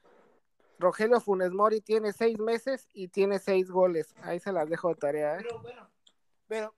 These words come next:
Speaker 2: eso es a lo que voy. ¿A quién prefieres? Échate nada más, escoge dos delanteros.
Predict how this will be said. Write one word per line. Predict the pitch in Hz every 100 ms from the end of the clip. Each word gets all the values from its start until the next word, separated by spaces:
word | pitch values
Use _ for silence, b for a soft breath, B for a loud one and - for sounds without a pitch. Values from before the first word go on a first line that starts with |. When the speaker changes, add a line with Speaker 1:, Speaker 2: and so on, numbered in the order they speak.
| -
Speaker 2:
eso | 240
es | 262 277
a |
lo | 262 -
que | 202
voy. | 226 240 180 _ -
¿A | 180
quién | 226 247
prefieres? | 240 208 220 220 175 - _ _ _ _ _ _ _ _ _ _ _ 190 _ -
Échate | - - 254 220
nada | 226
más, | 240 226 202 -
escoge | 202 226 254 247
dos | 240 233
delanteros. | 214 175 180 175 143